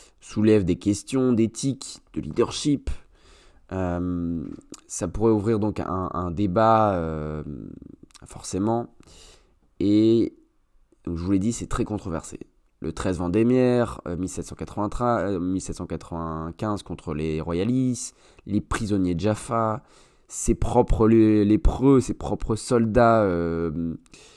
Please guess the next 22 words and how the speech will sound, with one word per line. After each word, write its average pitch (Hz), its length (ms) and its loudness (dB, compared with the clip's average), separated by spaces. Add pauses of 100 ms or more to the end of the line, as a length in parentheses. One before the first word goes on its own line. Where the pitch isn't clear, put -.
(280)
euh, 85 220 0
qu'il - 220 -6
empoisonnera 117 920 4 (640)
pour - 120 -4
rejoindre 87 280 2
l'Égypte. 110 640 0 (420)
C'est - 180 -4
des 107 100 4
choix, 147 520 2
faut, 101 500 0
faut 98 160 -6
savoir, 127 720 4
peu 110 140 -2
importe - 400 -4
qui 104 120 -8
tu 131 280 0
es, 135 60 0
c'est 110 140 -8
des 104 80 0
choix 120 220 -4
forcément 113 580 -8
complexes. - 720 -10